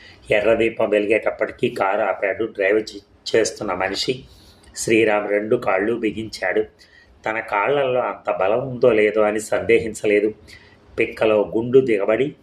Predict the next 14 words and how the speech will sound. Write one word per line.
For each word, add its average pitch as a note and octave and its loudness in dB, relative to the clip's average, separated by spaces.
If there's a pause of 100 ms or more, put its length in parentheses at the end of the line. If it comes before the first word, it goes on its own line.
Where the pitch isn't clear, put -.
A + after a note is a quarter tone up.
(400)
రక్తం G#2 -4
కారుతున్నా G#2 -2 (440)
దానికి G#2 -2
వాళ్ళు G2+ 2
కట్టు - -4
కూడా G#2 2
కట్టలేదు. G2+ -2 (540)
అయినా G#2 0 (400)
వై-, A#2 -2
ధైర్యం A#2 0 (100)
చేయక G#2 2 (120)
తప్పదు G#2+ 0
అనుకున్నాడు G2 -2 (100)
శ్రీరామ్. F2 -2